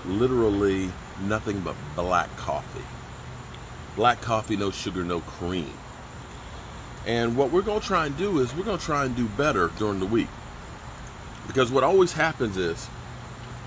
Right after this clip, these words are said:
we go through and we have the game on Sunday.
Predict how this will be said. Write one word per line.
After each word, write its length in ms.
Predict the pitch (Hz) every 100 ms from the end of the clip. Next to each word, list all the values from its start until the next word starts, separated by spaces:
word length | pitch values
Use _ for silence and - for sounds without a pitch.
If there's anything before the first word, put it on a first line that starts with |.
| - - - - - -
we 60 | 113
go 240 | 117 180
through 420 | 185 190 180 131 107 - - - - - - - - - - -
and 180 | 117 117
we 120 | 127
have 380 | 131 135 127 120 - - 117
the 60 | 117 110
game 360 | 160 202 143 85 - - - - 214 214 - - - - - - - - - - - -
on 180 | 131 143
Sunday. 440 | 180 165 107 101